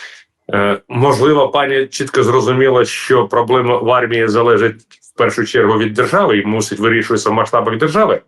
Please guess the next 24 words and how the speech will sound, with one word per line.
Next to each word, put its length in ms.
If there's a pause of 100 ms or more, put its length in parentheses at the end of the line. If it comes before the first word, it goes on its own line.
(160)
Раз. 380 (720)
Наступне. 560 (800)
Ми 520 (360)
маємо 360
величезну 420
кількість 480
головного 560
болю. 320 (460)
Коли 420
ця 160
ж 80
сама 260
пані 260
писала, 360
пам'ятаєте, 520
вона 160
завжди 480
писала 460
про 180
совок 440
в 120
армії. 400 (920)
Я 240
їй 180